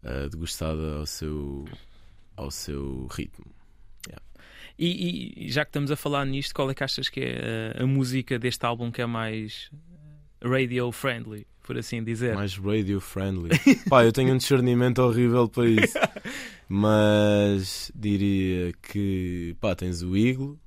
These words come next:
Speaker 1: com, com o Michael Knight. A Noé, também, que tem aquele beat bué Four on the Floor, mais, mais puxado para algumas coisas que, que se andam a ouvir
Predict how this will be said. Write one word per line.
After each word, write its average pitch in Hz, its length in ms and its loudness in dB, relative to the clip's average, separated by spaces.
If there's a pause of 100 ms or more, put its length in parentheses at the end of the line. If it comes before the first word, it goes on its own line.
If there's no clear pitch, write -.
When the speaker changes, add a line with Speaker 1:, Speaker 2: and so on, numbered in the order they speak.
(120)
Speaker 1:
com, 90 300 -6
com - 160 -12
o 87 40 -6
Michael 87 320 -6
Knight. 113 420 -6 (720)
A 95 100 -2
Noé, 101 680 6
também, 95 380 0
que 92 120 -10
tem 87 100 -2
aquele 87 240 -2
beat 87 280 -4
bué 87 320 -2
Four 90 240 -6
on 87 100 -4
the 87 80 -4
Floor, 90 640 -2
mais, 82 560 -8 (540)
mais 82 180 -4
puxado - 380 -4
para 87 100 -6
algumas 87 380 -2
coisas 85 400 -6
que, 80 320 -8
que - 100 -16
se - 140 -8
andam 87 180 -4
a 85 40 -4
ouvir 85 420 -8